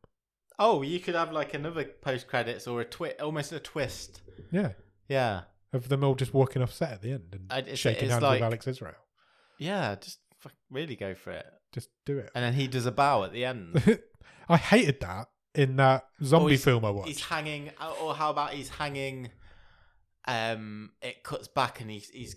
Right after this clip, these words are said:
Speaker 1: clipping, like, a couple of frames out the film and hanging them on the wall
Speaker 2: Yeah.
Speaker 1: or something.
Speaker 2: Maybe.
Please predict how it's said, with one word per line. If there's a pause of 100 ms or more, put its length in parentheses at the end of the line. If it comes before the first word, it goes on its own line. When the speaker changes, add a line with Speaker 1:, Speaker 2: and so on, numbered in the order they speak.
(280)
Speaker 1:
clipping,
like,
a
couple
of
frames
out
the
film
and
hanging
them
on
the
wall
Speaker 2:
Yeah.
Speaker 1:
or
something. (560)
Speaker 2:
Maybe.